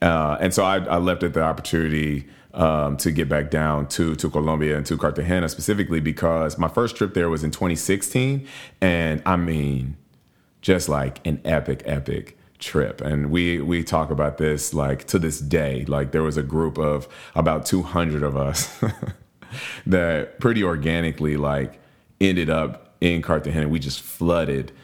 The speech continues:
the walled city and, and the city as a whole. And it was just, like,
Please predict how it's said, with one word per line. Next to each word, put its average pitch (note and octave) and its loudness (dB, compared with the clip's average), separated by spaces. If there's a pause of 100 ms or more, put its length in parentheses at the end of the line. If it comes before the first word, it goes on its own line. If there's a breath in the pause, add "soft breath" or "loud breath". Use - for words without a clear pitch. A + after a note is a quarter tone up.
(140 loud breath)
the E2 2
walled D2 0
city C#2 -2
and, D2 0
and F2 2
the D2+ -2
city D#2 0
as C#2 -2
a C#2 -2
whole. C#2 -2
And D2+ 0
it D2+ 2
was D2 -2
just, C#2+ -4
like, C#2 0